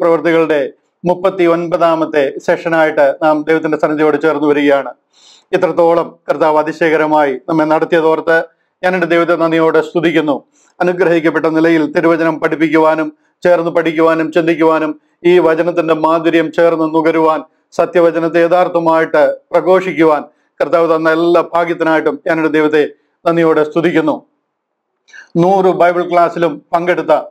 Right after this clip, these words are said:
അനേകര് ഈ ക്ലാസ് ഇന്ന് അറ്റൻഡ് ചെയ്യുന്നുണ്ട്. ലൈവായിട്ട് പങ്കെടുത്തവര് ഈ ക്ലാസ്സിൽ അറ്റൻഡ് ചെയ്-, ചെയ്യുന്നുണ്ട് എന്ന് എനിക്കറിയാം. എല്ലാവർക്കുമായിട്ട് ഞാൻ ദൈവത്തെ സ്തുതിക്കുന്നു. വിശേഷാൽ ഇന്നർ സർക്കിളിന് ഞാൻ ഒരു വാക്കിൽ നന്ദി പറയുന്നു. വളരെ ഉത്സാഹത്തോടെ ഇതിന്റെ മുമ്പിൽ നിന്ന്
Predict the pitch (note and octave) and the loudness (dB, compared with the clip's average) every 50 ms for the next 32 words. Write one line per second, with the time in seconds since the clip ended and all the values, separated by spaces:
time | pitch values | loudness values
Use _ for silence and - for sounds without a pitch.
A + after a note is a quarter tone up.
0 | _ _ _ _ _ _ _ - F3+ F3+ F#3+ F#3+ G3 F#3 F#3+ F3+ F3+ D#3 - F3+ | _ _ _ _ _ _ _ -4 -2 0 0 0 2 0 2 0 0 -2 0 -2
1 | E3+ F3 F3 E3+ E3+ E3+ E3+ F3 E3 D3 D3+ E3+ E3+ E3+ E3 E3 C#3+ E3 E3 D#3+ | -2 0 2 2 2 2 2 0 0 0 0 0 -2 0 0 0 -2 -2 -4 -4
2 | D#3+ D3+ D#3+ D#3+ D#3+ D#3 D#3+ D#3+ D3 D3+ D3+ C3+ C#3 - E3 E3 E3 E3+ E3+ F3 | -2 0 0 0 0 0 0 -2 0 2 2 2 0 0 -2 -2 0 0 0 0
3 | E3+ E3+ E3 E3 D#3+ - D3 D3 - D#3+ D#3+ E3 D3+ C#3+ E3 D#3+ D#3 D3+ C#3+ C3+ | 0 0 0 0 0 -2 -4 -2 -2 -2 -2 -2 -4 -2 -2 0 2 2 0 0
4 | - _ _ _ _ _ - E3 D#3+ E3+ E3 E3+ E3 E3+ D#3+ D#3+ D#3+ C3+ E3+ E3+ | -2 _ _ _ _ _ -4 -2 0 2 0 0 0 0 0 -2 0 0 -2 -2
5 | E3 D#3+ D3+ D3+ D#3 D#3 D#3+ D#3+ - - F3 E3+ F3 E3 E3 D#3+ D#3 D#3 D3+ C#3 | -2 0 0 2 2 0 0 -4 -2 0 0 0 2 0 0 0 0 2 2 2
6 | C#3 - F3+ D3+ E3 D#3+ D3 D3+ D#3+ D3+ D3+ D3+ C#3 C3+ - _ _ _ _ _ | 2 2 0 -2 0 -2 0 0 0 0 2 0 0 0 -2 _ _ _ _ _
7 | - D#3+ E3+ F3 F3 E3+ F3 E3+ D#3 D#3+ E3 E3 D#3+ D#3+ D#3+ D#3+ D#3+ D#3 D#3+ D#3+ | -2 0 2 2 2 2 2 2 0 0 0 0 0 0 0 -2 0 2 0 0
8 | D3+ D3+ D#3+ D#3 D#3 - E3 D3 D3+ D3+ D#3+ D3+ D3+ D3 - _ _ _ _ _ | 2 0 0 -2 0 -2 -4 -4 0 -2 0 -2 -2 -4 -6 _ _ _ _ _
9 | - E3 E3 C3+ F3+ E3+ E3+ F3+ E3+ E3 F3 F#3 F#3 F#3 - F#3 F3 D#3+ D3+ - | -4 -4 -2 0 0 0 2 0 0 0 -2 -2 -2 -4 -2 -2 -2 -2 -2 -2
10 | E3+ D#3+ E3 D#3+ D#3+ D#3+ D#3+ D#3+ D#3 D#3+ D#3+ D#3+ D#3+ D#3+ D#3 D3+ D3+ D#3 E3 D#3 | -2 -2 -2 -2 0 0 0 2 2 2 0 0 -2 -4 -2 -2 -2 0 0 0
11 | C#3+ D3+ D3 D3+ D3+ C#3+ C#3+ C#3 B2+ - _ _ _ _ _ _ - D#3+ E3+ E3+ | 0 0 0 0 -2 -2 -2 -4 -4 -6 _ _ _ _ _ _ 0 2 2 2
12 | E3+ E3 F3 E3 E3 E3 E3+ F3+ D#3+ D#3 E3+ D3+ D#3+ E3 D#3+ D#3+ D#3+ D#3+ D#3+ D#3 | 2 2 0 -2 -2 -2 0 0 2 2 2 2 0 0 0 0 -2 -2 0 -2
13 | D#3+ D#3+ D#3+ D#3+ D#3 D#3 D#3+ D#3 D#3 D#3 | -2 -2 0 -2 -2 -2 -2 0 0 0